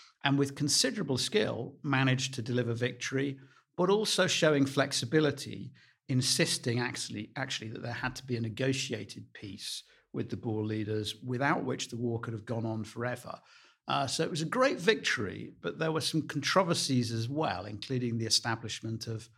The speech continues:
so-called concentration camps in which many, uh, Boer families died.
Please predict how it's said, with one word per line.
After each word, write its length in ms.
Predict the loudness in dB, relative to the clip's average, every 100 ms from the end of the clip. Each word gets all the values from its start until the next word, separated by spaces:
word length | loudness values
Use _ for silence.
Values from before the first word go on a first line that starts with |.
| _ _
so-called 440 | -8 -2 -2 -2 -4
concentration 760 | -2 -2 -4 -2 0 0 -2 -6
camps 480 | -6 -8 -6 -6
in 140 | -6 -6
which 240 | -6 -4
many, 520 | 0 2 2 0 -2 -6 -18 _ _ -8
uh, 180 | -6
Boer 300 | -6 -6 -6
families 520 | -4 -4 -4 -2 -4 -6
died. 460 | -6 -8 -10 -12